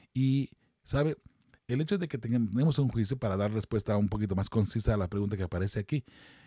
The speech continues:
eh, el hecho de tener un juicio que se está llevando a cabo, aunque el juicio no nos va a cambiar nada, pero sí, hoy por hoy usted y yo podemos hacer algo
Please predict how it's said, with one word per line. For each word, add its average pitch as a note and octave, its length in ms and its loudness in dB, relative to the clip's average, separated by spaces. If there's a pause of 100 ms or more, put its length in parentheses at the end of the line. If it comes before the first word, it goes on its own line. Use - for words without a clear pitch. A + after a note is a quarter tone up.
(320)
eh, B2 420 2 (460)
el B2+ 160 2
hecho D#3+ 220 4
de D3+ 120 4
tener B2+ 320 6
un C3+ 140 6
juicio G2+ 680 2 (240)
que G2 80 -6
se F#2+ 60 0
está F2 120 -2
llevando A#2 480 4
a E2+ 60 -2
cabo, E2+ 400 0 (420)
aunque G#2+ 240 4
el G#2 60 4
juicio F3+ 260 6
no E3 100 8
nos D3+ 140 8
va D3+ 60 4
a - 20 0
cambiar A2+ 380 4
nada, G2+ 320 2 (320)
pero A2+ 180 4
sí, F#3+ 260 4 (300)
hoy D#3 220 4
por F3 160 2
hoy D3 120 6
usted B2+ 300 2
y A#2+ 100 2
yo A2+ 120 2
podemos A2 340 2
hacer G#2+ 180 -2 (100)
algo A#2+ 380 2